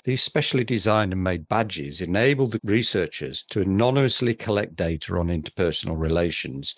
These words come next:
on a continual basis whilst these people were at work. Further, all the participants were assessed in terms of personality traits as well. Now, in addition, a hundred and nineteen other people had their mobile phones tracked over twenty-six working days. Now, obviously, with permission, they knew that this was happening.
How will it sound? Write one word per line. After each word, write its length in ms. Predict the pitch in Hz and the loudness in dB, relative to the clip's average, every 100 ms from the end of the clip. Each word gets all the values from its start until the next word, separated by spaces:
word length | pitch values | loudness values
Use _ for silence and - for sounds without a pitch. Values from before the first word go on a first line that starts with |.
| - | -4
on 160 | 101 | -2
a 40 | 90 | -2
continual 680 | - 98 - 135 107 110 101 | -2 -4 0 0 4 4 2
basis 640 | - 98 92 - 80 - | 2 2 2 -2 -6 -4
whilst 260 | 82 78 - | -4 -4 -6
these 220 | 78 - | -8 -8
people 320 | - 76 - | -10 -10 -8
were 180 | 73 76 | -6 -4
at 60 | |
work. 360 | - 117 73 - | 0 2 0 -4
Further, 640 | - - 151 156 82 76 95 | -18 -2 2 4 2 -2 0
all 280 | 139 143 160 | 4 6 6
the 40 | |
participants 920 | 156 113 95 - - - 78 82 - - | 4 0 -2 -4 -8 -6 -6 -6 -6 -4
were 100 | 98 | -2
assessed 540 | 90 - 101 98 - | -2 -2 -2 -2 -2
in 140 | 98 | -4
terms 360 | 87 92 87 85 | -2 0 0 -2
of 140 | 90 | -6
personality 680 | - 95 85 85 82 78 78 | 0 0 0 -2 -4 -6 -10
traits 420 | - 67 67 - 71 | -10 -8 -8 -10 -12
as 120 | - | -8
well. 120 | 85 | -2
Now, 20 | |
in 80 | 110 | 2
addition, 680 | 139 107 165 - - - 127 | 2 4 2 2 -2 -6 -8
a 60 | - | -6
hundred 360 | - 139 156 | -2 -2 -2
and 140 | 135 131 | -2 2
nineteen 480 | 123 123 110 98 104 | 2 2 0 -2 0
other 180 | 147 | 0
people 440 | 135 - 76 - 69 | 0 -4 -6 -6 -6
had 240 | 87 82 | -6 -4
their 160 | - 90 | 0 0
mobile 500 | 87 98 117 110 104 | 2 2 2 2 0
phones 460 | - 120 139 123 | 0 2 2 0
tracked 420 | - - - 65 - | -6 -6 -6 -6 -2
over 280 | 117 95 98 | 0 0 0
twenty-six 580 | - 113 90 92 - | -2 -2 -2 -4 -4
working 400 | - 85 76 78 | -4 -4 -4 -6
days. 400 | 76 76 64 - - | -4 -4 -6 -10 -6
Now, 160 | 110 - | -4 -2
obviously, 380 | 101 82 - 80 | -2 -2 -4 -6
with 180 | 73 | -6
permission, 400 | - 78 - - | -8 -8 -6 -6
they 120 | 78 78 | -4 -2
knew 200 | 80 76 | -2 -2
that 160 | 76 | -4
this 180 | 78 71 | -6 -8
was 160 | - - | -8 -8
happening. 380 | - - 143 | -8 -8 -14